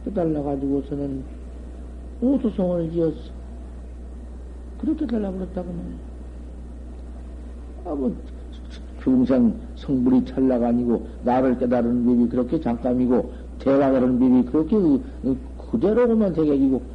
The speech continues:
뭐, 무슨 이제 징후는 구연객일 것이지. 그렇게 깨달아버렸다. 에이, 우리 아침에, 여, 예불할 때의 수박참법이요.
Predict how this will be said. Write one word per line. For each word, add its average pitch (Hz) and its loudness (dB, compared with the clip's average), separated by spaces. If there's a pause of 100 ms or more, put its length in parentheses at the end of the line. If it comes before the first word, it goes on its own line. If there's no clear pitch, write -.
(440)
뭐, 185 0
무슨 147 2
이제 135 2
징후는 123 4
구연객일 113 4
것이지. - -8 (1700)
그렇게 185 0
깨달아버렸다. 135 -2 (3250)
에이, 202 2 (2000)
우리 131 6
아침에, 110 2 (760)
여, 113 4 (200)
예불할 120 4
때의 113 4
수박참법이요. 156 0